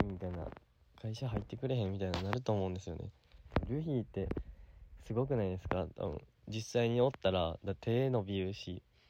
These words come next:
ゴム工場で働くとか、<laughs> 自分がゴムやったら意味ないんかな。だけど、海賊っていう職業にはなってるんで、転職、転職になっちゃうんですけど、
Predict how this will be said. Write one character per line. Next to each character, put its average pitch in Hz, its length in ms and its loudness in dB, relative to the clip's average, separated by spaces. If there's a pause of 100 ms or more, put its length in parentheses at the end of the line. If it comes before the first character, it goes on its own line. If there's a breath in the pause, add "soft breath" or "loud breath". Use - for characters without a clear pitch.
(480 soft breath)
ゴ 127 100 0
ム 165 180 2
工 151 220 6
場 98 180 4
で 90 80 0
働 101 380 0
く - 80 -10
と 85 80 -4
か、 92 180 -6 (1300 soft breath)
<laughs> - 0 -
自 101 580 2
分 117 180 2
が 113 60 2
ゴ 120 120 2
ム 127 100 2
や 95 60 2
っ 90 100 -4
た - 80 -6
ら 98 80 -2
意 - 20 -2
味 101 100 -2
な 95 100 -4
い - 20 -6
ん 95 80 -8
か - 80 -18
な。 - 60 -20 (2500 soft breath)
だ 110 100 2
け 107 100 4
ど、 95 80 4
海 160 220 6
賊 165 220 4
っ - 20 8
て 160 160 -4
い 92 240 4
う 92 60 -2
職 135 280 0
業 123 220 8
に 92 140 2
は 85 40 2
な 95 120 2
っ 95 40 -2
て - 140 -2
る 117 140 4
ん 101 80 2
で、 82 160 -2 (540 soft breath)
転 127 180 6
職、 127 220 0
転 135 280 0
職 127 320 0
に 127 120 2
な 104 100 2
っ 92 40 -2
ち - 120 -4
ゃ 90 40 2
う 90 40 0
ん 87 40 -2
で 85 80 -2
す - 120 -8
け 82 100 -2
ど、 82 180 -4